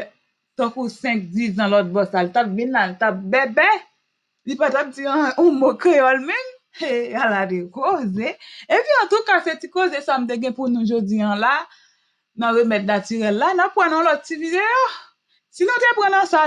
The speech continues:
tou, nan fè m konnen, m ap tann nou, ok? Moun ki fache,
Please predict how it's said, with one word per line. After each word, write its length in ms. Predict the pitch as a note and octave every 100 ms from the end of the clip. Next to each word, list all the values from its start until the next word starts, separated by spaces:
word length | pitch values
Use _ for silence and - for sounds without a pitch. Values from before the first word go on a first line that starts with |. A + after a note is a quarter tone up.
| D4+
tou, 320 | D4 E4 F#4 -
nan 400 | G3+ G#3 C#4+ F4
fè 160 | E4+
m 140 | D#4 C#4
konnen, 480 | D4 C#4+ C4+ D4+ A3+
m 160 | D3+
ap 140 | - - -
tann 220 | F3+ D3+
nou, 220 | F3 B3 C#4
ok? 120 | A#4+ A#4+ - _ _ _ _ _ _ _
Moun 180 | C4 F#4
ki 140 | F#4+ F4+
fache, 640 | F4+ D#4+ - C#4+ D4 B3+